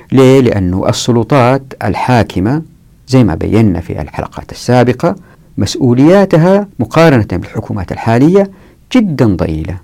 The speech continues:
لأن الناس في تفاعلاتهم ما يرجعوا لأنظمة الدولة، يرجعوا للمبادئ اللي وضعتها الشريعة واللي هي تطلق الناس.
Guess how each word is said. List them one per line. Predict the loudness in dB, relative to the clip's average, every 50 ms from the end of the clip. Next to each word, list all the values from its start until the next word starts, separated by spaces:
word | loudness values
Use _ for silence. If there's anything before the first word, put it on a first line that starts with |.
| _ _ _ _ _ _ -2
لأن | 0 2 2 2
الناس | 2 0 0 2 0 0 -2
في | -4 -10
تفاعلاتهم | -12 -12 -10 -8 -6 -4 -2 0 2 2 2 2 2 0 0 0 0 0 2 2
ما | 2 4 2
يرجعوا | 4 4 4 4 2 2 2 0 0 0
لأنظمة | -2 -2 -2 -2 -4 -4 -6 -6 -6 -8
الدولة، | -8 -6 -4 -4 -4 -4 -4 -6 -10 -12 -6 0
يرجعوا | 0 2 2 2 0 0 0 2 2 2 2 2
للمبادئ | 0 0 -2 -2 -2 -4 -12 -20 -20 _ _ -4 -2 0 0 0 2 4 4 4 4 4 4 0 0 0
اللي | -2 -2 -2 -2 -4
وضعتها | -4 -4 -4 -4 -6 -6 -8 -10
الشريعة | -12 -10 -8 -6 -6 -4 -4 -4 -4 -6 -8 -8 _ -2
واللي | 0 0 2
هي | 2 2 0 0
تطلق | 0 0 -2 0 -2 -4 -4 -4 -4
الناس. | -6 -6 -8 -10 -12 -14 -16 -20